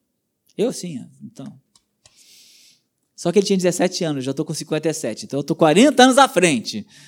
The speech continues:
Amém? Vamos lá. Um grande propósito. E olha só, e esse garoto tinha,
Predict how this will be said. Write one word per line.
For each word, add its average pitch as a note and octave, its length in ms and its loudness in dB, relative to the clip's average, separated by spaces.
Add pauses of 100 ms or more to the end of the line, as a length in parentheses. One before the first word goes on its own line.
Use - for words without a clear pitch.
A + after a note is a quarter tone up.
(240)
Amém? B3+ 600 0 (840)
Vamos F3+ 220 0
lá. A2+ 300 -8 (960)
Um F3 120 -8
grande A3+ 340 2
propósito. G#3 520 -2
E B3 40 -2
olha A#3 280 -2
só, - 300 -14
e F3+ 100 -8
esse A3 200 -8
garoto G#3 360 -4
tinha, A3+ 460 -10